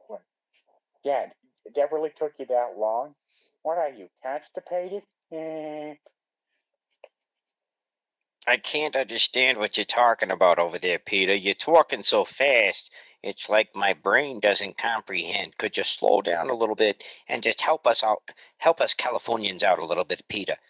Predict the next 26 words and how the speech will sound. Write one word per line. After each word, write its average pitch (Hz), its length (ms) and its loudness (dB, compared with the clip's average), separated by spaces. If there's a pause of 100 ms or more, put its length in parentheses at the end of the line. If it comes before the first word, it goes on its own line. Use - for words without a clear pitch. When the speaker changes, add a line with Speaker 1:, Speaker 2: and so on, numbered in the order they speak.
(200)
Speaker 2:
Peter, 113 260 0 (100)
Peter, 123 240 -2
Peter, 113 320 -2
Peter, 135 320 -4 (320)
Peter, 90 260 -2 (560)
Peter. 147 380 0 (1160)
Speaker 1:
Hey, 190 420 2
hey. 165 340 -2
Speaker 2:
Okay. 135 220 0 (240)
Speaker 1:
Say 160 240 0
it 131 140 -4
once, 156 220 -8 (200)
buddy. 131 380 -6 (120)
Okay. 147 500 -6 (300)
Okay, 151 240 -8
this 143 140 -10
is 156 120 -12
not 151 160 -8
gonna 160 160 -10
be 160 140 -6
one 151 220 -10
of 143 60 -16
those 143 200 -4
little 143 240 -4
fast 147 320 -4
races, 147 400 -6